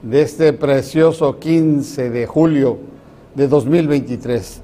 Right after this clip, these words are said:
<clears throat> Los saluda el siervo de Cristo, Luis Benito Juárez Escalera, y me da mucho gusto que estemos hoy reunidos una vez más esta hermosa mañana,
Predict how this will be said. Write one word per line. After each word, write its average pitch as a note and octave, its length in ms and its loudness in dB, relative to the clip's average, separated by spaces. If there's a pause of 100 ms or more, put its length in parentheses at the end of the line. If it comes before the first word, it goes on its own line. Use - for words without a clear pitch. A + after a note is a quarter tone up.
(140)
<clears throat> - 1300 -4
Los C3+ 120 -4
saluda E3+ 320 4
el E3+ 80 2
siervo E3+ 240 0
de D#3+ 100 2
Cristo, F3+ 380 -2
Luis D#3 180 -2
Benito C3 300 -6
Juárez B2 320 -4
Escalera, C#3+ 640 -2 (960)
y F#3 480 0
me D3 240 -2
da F3 100 4
mucho F3+ 240 0
gusto E3+ 540 0
que C#3 100 -6
estemos D#3 380 -2
hoy C#3+ 320 0
reunidos C3+ 640 -2
una C#3 100 -2
vez A#2 220 -2
más D#3 340 0
esta C#3 240 -6
hermosa B2+ 380 -2
mañana, C#3+ 600 -2